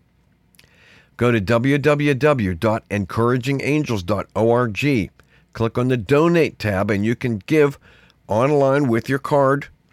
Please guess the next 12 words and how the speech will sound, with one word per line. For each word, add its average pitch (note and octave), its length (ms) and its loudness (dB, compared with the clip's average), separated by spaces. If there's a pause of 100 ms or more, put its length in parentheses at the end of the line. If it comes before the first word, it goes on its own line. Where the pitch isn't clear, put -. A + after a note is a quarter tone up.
(540)
at G#2+ 160 -2
the B2+ 80 -6
Cornerstone B2+ 760 0
link, A2+ 220 -2
a G#2+ 80 -6
great G2+ 420 -2
payment C3+ 360 0
processor. G#2 500 -4
We G#2 140 -4
have G#2+ 200 -2 (100)
never B2+ 340 2
had A#2+ 220 0